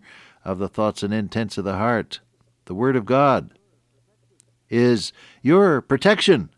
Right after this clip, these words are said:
in times of testing. That's why it's so important to memorize portions of Scripture and plow them in to the computer of your mind, the subconscious or unconscious portion of, of your mind,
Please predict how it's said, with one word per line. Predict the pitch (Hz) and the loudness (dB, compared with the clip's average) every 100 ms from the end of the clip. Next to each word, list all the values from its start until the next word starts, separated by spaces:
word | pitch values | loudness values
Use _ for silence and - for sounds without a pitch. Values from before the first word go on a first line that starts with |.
| _ _ _ _ | _ _ _ _
in | - 123 | -6 -4
times | 104 143 127 104 87 - _ _ _ _ _ _ _ _ - | -2 0 0 -2 -8 -14 _ _ _ _ _ _ _ _ -14
of | 90 - | -14 -6
testing. | 113 - - 58 - _ _ _ _ _ _ _ _ _ - 107 | -6 -6 -10 -14 -18 _ _ _ _ _ _ _ _ _ -16 -12
That's | 110 | -6
why | 120 113 | -4 -4
it's | - | -4
so | 117 | -4
important | 110 90 113 95 82 - - _ _ _ - | -4 -4 -6 -6 -10 -12 -16 _ _ _ -14
to | 87 | -8
memorize | 87 123 131 101 82 82 80 | -4 -2 0 -2 -4 -8 -10
portions | - 110 98 - 85 | -8 -6 -6 -8 -12
of | 85 | -14
Scripture | - 127 95 - 69 - _ | -8 -8 -8 -10 -14 -16 _
and | 80 78 | -20 -14
plow | 98 107 110 | -6 -4 -2
them | 101 107 | -4 -4
in | 101 92 _ - _ _ - | -4 -8 _ -20 _ _ -12
to | 101 | -8
the | 92 | -8
computer | - 98 - 151 110 95 | -6 -8 0 0 2 -2
of | 85 | -4
your | 98 | -4
mind, | 90 95 87 69 - | -4 -4 -6 -10 -14
the | 82 | -10
subconscious | - 104 87 - 113 92 78 - | -6 -6 -8 -8 -6 -8 -12 -14
or | 73 78 | -12 -8
unconscious | 101 95 95 92 - 73 | -6 -6 -8 -8 -10 -14
portion | - 107 92 - 71 - _ _ _ _ _ _ | -10 -8 -8 -10 -16 -20 _ _ _ _ _ _
of, | 92 87 82 - | -8 -8 -8 -10
of | 92 85 | -10 -6
your | 82 | -6
mind, | 78 87 82 71 64 | -6 -6 -8 -10 -16